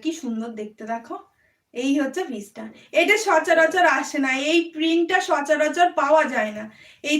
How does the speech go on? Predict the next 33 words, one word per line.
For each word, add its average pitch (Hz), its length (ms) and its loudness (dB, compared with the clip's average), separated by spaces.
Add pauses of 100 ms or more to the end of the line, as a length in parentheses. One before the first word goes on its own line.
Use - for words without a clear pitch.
থ্রি 339 160 2 (140)
নাইন 311 200 4 (120)
নাইন 302 260 2
এর 302 80 0 (100)
এই 277 160 -4
কলমকারীর 254 600 -2
প্রিন্টটা, 226 380 -6
এই 269 80 0 (120)
আমকলকা 294 480 0 (100)
প্রিন্টটা, 339 420 2 (400)
মানে, 359 140 0 (160)
আগে 311 160 2 (120)
একবার 392 300 2
মনে 370 160 -2
হয় 415 200 0
ফিফটিতে 349 480 2 (100)
দিয়েছিলাম, 415 480 4 (160)
আবার 330 180 4 (180)
এই 302 120 4 (120)
দিলাম। 233 260 -2 (420)
এইটা 339 320 4 (120)
ফর্টি 381 360 4 (140)
সিক্স 415 220 2 (120)
পর্যন্ত 370 420 -2 (180)
নেবে, 240 200 2 (140)
ফর্টি 311 320 2 (120)
থেকে 392 180 0 (120)
ফর্টি 370 280 2 (120)
সিক্স 339 180 -4 (120)
পর্যন্ত 269 400 -4 (120)
নেবে। 208 180 -8 (460)
এই 330 140 4
হচ্ছে 339 220 0